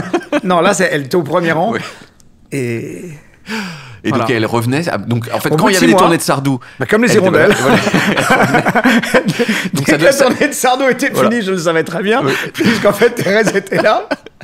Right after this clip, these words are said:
Speaker 2: En plus, avec un bon peps,
Speaker 1: Oui.
Speaker 2: généralement bien bronzé,
Speaker 1: Oui.
Speaker 2: euh, nickel, quoi, elle avait fait toute
Speaker 1: Ouais.
Speaker 2: la tournée, ouais.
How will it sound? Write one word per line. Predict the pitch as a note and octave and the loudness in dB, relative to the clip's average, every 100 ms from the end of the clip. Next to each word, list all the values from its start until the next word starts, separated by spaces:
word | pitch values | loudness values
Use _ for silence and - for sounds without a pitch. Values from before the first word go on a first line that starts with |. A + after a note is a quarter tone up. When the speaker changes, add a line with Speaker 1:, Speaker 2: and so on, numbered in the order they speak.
| - - A#3 A3 | -8 -6 -6 -4
Speaker 2:
En | F3+ | -2
plus, | A3+ - - - - F#3 | -2 -2 -8 -8 -8 -4
avec | - A3 G3+ | -2 0 0
un | F#3 | 0
bon | A#3 | 0
peps, | G3 G3 C4+ A#3 | 2 2 2 0
Speaker 1:
Oui. | E3 | -4
Speaker 2:
généralement | A2+ C#3+ F3+ F#3+ F#3+ | -2 0 0 0 0
bien | F3+ A#3 | 0 0
bronzé, | F#3+ F#3 E3+ | 0 0 0
Speaker 1:
Oui. | A3+ E4 | 0 2
Speaker 2:
euh, | F#3+ E3 - - - - | 0 0 -2 -10 -16 -6
nickel, | E3+ F3+ C4+ F#4 | -4 0 0 2
quoi, | F#3 | 2
elle | |
avait | D#3+ | 0
fait | C#3 D#3 | 0 -4
toute | E3 | -2
Speaker 1:
Ouais. | |
Speaker 2:
la | E3 | -2
tournée, | D#3+ C#3+ C3 | 0 0 -2
ouais. | E3 B2 | -2 -4